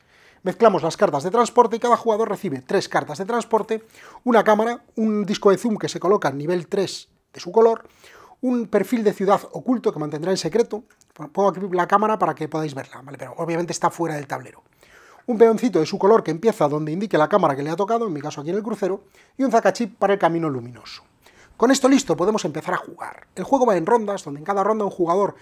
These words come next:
hace dos pasos en su turno, luego el siguiente, el siguiente y el siguiente. Iremos sacando fotos y cuando alguien tenga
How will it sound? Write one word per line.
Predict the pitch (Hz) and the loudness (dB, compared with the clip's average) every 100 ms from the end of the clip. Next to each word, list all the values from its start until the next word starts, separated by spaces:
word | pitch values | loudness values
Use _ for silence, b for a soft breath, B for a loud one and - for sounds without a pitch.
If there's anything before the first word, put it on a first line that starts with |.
| B - | B -8
hace | 196 143 | -6 -2
dos | 135 160 | -2 0
pasos | - 170 139 | 0 0 -4
en | 156 | -8
su | 214 | -8
turno, | 196 240 233 | -6 -4 -4
luego | 170 139 | -4 -6
el | |
siguiente, | - 214 196 | -4 -2 -2
el | 208 | -4
siguiente | 151 165 160 | -6 -8 -8
y | 143 | -10
el | |
siguiente. | 131 139 - - _ b b b b b | -12 -16 -20 -20 _ b b b b b
Iremos | 214 262 196 127 - _ _ _ | 2 4 2 -2 -12 _ _ _
sacando | - 165 196 | -8 -2 0
fotos | 202 247 - - - | 2 0 0 -2 -2
y | 233 | -6
cuando | 196 226 254 | 2 2 2
alguien | 240 202 | 0 0
tenga | 190 135 - | 0 -2 -4